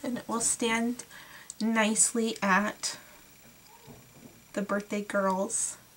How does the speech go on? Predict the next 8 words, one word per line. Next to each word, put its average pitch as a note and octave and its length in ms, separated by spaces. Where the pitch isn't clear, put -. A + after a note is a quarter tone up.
desk - 720
or F#3+ 360
countertop, G#3+ 840
wherever A3 580
she G#3 380
would G#3 180
like F#3 280
to G3+ 400